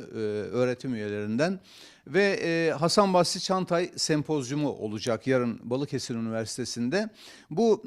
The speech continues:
e, sempozyum öncesinde biz de, e, Zeki Hocam'la birlikteyiz ve, e, biraz Hasan Basri Çantay'la ilgili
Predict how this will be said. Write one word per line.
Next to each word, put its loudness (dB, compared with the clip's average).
e, 2
sempozyum 2
öncesinde -2
biz -2
de, 0
e, 2
Zeki 4
Hocam'la 2
birlikteyiz -4
ve, 0
e, -6
biraz -2
Hasan 0
Basri 0
Çantay'la 0
ilgili -2